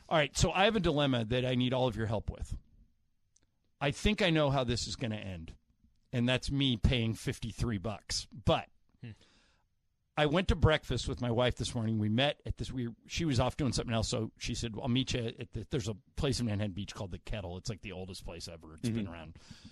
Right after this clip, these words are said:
Speaker 1: and, and the food's good, and it's not expensive, and so we like it." And so we, we do it all the time.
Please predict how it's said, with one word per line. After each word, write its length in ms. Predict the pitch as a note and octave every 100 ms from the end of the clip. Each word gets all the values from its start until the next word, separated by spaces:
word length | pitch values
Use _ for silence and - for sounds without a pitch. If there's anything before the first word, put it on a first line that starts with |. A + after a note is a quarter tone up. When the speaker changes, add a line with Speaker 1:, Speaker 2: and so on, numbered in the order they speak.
| -
Speaker 1:
and, 260 | C#3+ A#2 A#2+
and 200 | B2+ G#2+
the 60 | G2+
food's 300 | C3 G#2 -
good, 220 | G#2+ G2
and 80 | F2+
it's 280 | - - - _ -
not 180 | B2 G#2+
expensive, 460 | F#2+ - G2+ G#2 F2
and 100 | F2
so 120 | G#2+
we 240 | E2+ F#2 E2+ E2 _ _ _ G#2
like 200 | F2 D#2
it." 100 | - _ - - - _ _ D#3
And 220 | C3+ A#2+
so 360 | - C3+ A2+ -
we, 200 | D3 C3 -
we 120 | D#3
do 160 | A#2 C#3+
it 60 |
all 100 | A2
the 60 | F#2
time. 220 | G2 D2